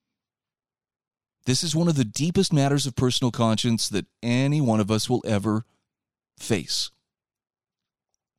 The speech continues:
But I absolutely believe,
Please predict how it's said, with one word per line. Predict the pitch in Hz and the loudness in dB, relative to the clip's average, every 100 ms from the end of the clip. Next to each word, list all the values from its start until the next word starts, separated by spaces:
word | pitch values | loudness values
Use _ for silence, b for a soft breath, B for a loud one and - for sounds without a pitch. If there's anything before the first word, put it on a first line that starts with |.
| _ _ _ _ _ _ _ _ _ _ _ _ _ _ _ | _ _ _ _ _ _ _ _ _ _ _ _ _ _ _
But | 117 | -2
I | 113 - | -2 -2
absolutely | 139 156 - 147 127 113 131 | -2 0 0 2 2 2 0
believe, | 113 117 104 107 113 80 71 - | 0 0 0 0 0 -2 -10 -16